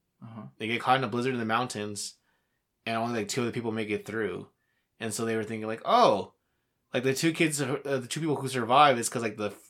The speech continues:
Speaker 2: winter killed the rest of the people." And it's like, "No. The winter, like, slowed them down. They ran out of food,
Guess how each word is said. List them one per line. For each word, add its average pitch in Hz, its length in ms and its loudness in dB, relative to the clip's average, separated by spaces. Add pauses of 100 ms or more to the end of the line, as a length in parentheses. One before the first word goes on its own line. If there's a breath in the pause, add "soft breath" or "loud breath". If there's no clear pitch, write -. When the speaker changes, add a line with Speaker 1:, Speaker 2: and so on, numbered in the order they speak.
Speaker 2:
winter 127 360 -4
killed 113 180 -4
the 104 60 -2
rest 107 200 -2
of 95 80 -12
the 98 60 -6
people." 98 180 -6
And 104 80 -4
it's 101 40 -8
like, 101 100 -4
"No. 107 520 -4 (800 soft breath)
The 143 100 2
winter, 143 680 6
like, 120 320 2 (300)
slowed 156 380 6
them 131 160 2
down. 139 640 4
They 131 180 2
ran 151 140 4
out 131 180 4
of 107 80 0
food, 135 540 2